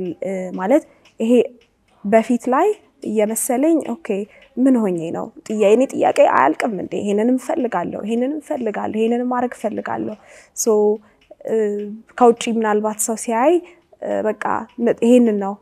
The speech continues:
እየኖርሽ ነው፣ ይሄንን እየሰራሽ ነው ሊልሽ ይችላል። ግን ለራሴ ሁሌ ጥያቄ ነበረኝ። ከዛስ የምሰራው ስራ ላይ እያንዳንዱ what's the end የሚለው ነገር ጥያቄ ከድ-፣ ከበፊት ጀምሮ እጠይቀው ነበር። እና፣ እ፣ በቃ ልክ አይደለም ይሆን እንደ ይሄ ጥያቄ? ወይ ራሴ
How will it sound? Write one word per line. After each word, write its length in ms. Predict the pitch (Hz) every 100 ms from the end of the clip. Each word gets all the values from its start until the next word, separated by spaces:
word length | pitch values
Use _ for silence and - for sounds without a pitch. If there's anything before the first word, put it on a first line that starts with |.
| -
እየኖርሽ 440 | 196 196 190 196 -
ነው፣ 140 | 202
ይሄንን 280 | 214 214 202
እየሰራሽ 500 | 202 196 196 190 185
ነው 120 | 196
ሊልሽ 220 | 196 196 -
ይችላል። 320 | - 202 202
ግን 180 | 214 339 - - _
ለራሴ 440 | 202 226 226 233 233
ሁሌ 140 | 302 277 262
ጥያቄ 280 | 240 202 -
ነበረኝ። 360 | 190 202 - 196
ከዛስ 360 | 240 220 214 214
የምሰራው 500 | 233 254 254 226 220
ስራ 160 | - 208
ላይ 160 | 214 277
እያንዳንዱ 480 | 254 220 190 185 220 427 - - -
what's 240 | 247 240
the 160 | 202 208
end 240 | 190 185 185 - _
የሚለው 380 | 220 214 202 185
ነገር 300 | 185 190 226 226 - -
ጥያቄ 360 | - 226 202 - 208
ከድ-፣ 300 | 240 214 -
ከበፊት 400 | 247 254 254 -
ጀምሮ 340 | 196 190 196 285 466 - _
እጠይቀው 540 | - 226 214 214 -
ነበር። 320 | 175 - - 196
እና፣ 160 | 220 415 - _ _ _ _
እ፣ 160 | 381 - 196 214
በቃ 180 | 202 190 190
ልክ 200 | 196 -
አይደለም 340 | 196 247 349
ይሆን 180 | 359 233
እንደ 100 | 190
ይሄ 100 | 185
ጥያቄ? 340 | 202 190 - - 185
ወይ 160 | - 185 202
ራሴ 220 | 202